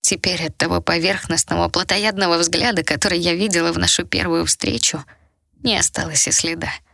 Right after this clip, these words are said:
«Крис, ты думаешь, я хорошая девушка, но ты не знаешь меня, ты не представляешь, кто я и кем могу быть». «И кем же?» «Это тяжело объяснить.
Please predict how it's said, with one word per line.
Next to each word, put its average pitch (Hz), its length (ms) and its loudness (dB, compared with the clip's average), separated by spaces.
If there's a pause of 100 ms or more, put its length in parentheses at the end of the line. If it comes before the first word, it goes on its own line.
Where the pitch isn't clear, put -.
(600)
«Крис, - 360 2 (500)
ты 190 240 -2
думаешь, 165 480 0
я 165 120 0
хорошая 175 540 2
девушка, 160 460 -2 (480)
но 240 100 2
ты 240 120 0
не 220 140 2
знаешь 220 420 2
меня, 165 300 0 (280)
ты - 120 0
не 208 120 0
представляешь, 190 640 2
кто - 300 0
я 156 240 2
и 185 160 2
кем 202 260 0
могу 185 340 2
быть». 180 340 0 (920)
«И 156 180 2
кем 180 300 -2
же?» - 160 0 (640)
«Это - 260 0
тяжело 190 440 0
объяснить. - 580 -2